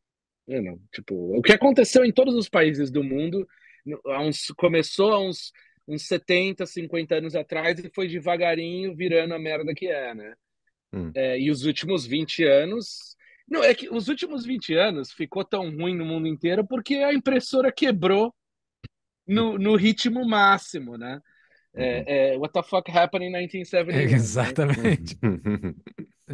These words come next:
Speaker 2: Tá,
Speaker 3: Exatamente.
Speaker 2: mas tu mora aí, tu mora subordinado ao Trudeau quando tu tá no Canadá. E
Speaker 1: Ah,
Speaker 2: aí?
Speaker 1: mas isso é, é, isso é masturbação de, de, de libertário, né?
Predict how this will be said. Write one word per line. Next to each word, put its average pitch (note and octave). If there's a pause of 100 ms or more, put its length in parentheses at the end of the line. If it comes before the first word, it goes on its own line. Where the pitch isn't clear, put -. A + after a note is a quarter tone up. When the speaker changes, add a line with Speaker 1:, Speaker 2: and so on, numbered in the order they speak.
(320)
Speaker 2:
Tá, C3
Speaker 3:
Exatamente. -
Speaker 2:
mas G#2+
tu B2
mora A#2+
aí, B2+
tu -
mora G#2+
subordinado A2
ao A#2+
Trudeau G#2+
quando A2
tu -
tá A2
no A2
Canadá. A2+ (800)
E A#3
Speaker 1:
Ah, -
Speaker 2:
aí? G#3+
Speaker 1:
mas D3+
isso G3+
é, D3+ (280)
é, B2+
isso E3+
é D3+
masturbação C3+ (280)
de, A2
de, G#2
de A#2
libertário, A2+
né? F#2+